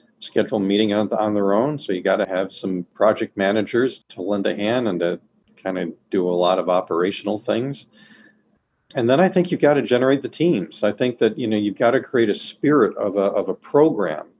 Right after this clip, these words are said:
So you've got stakeholders from surgery, from radiation, from medical oncology, from, from nursing, from,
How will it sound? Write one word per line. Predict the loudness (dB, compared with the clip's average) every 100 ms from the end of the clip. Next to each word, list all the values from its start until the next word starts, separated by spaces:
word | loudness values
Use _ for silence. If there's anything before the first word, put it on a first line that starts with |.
| _
So | -10 -4
you've | -2 -2 -2
got | 0 0 -4 _ -20 _ _ _ _ _ _
stakeholders | -12 0 0 2 2 4 2 -4
from | -6 -8
surgery, | 0 2 4 4 2
from | 0
radiation, | 0 2 2 2 0 -4 -2
from | -4 -2
medical | -2 -2 -2
oncology, | 0 2 2 2 0 -2 -2 -4
from, | -6 -6 -8
from | -12 -8 -2
nursing, | 0 0 0 -4
from, | -4 -6 -6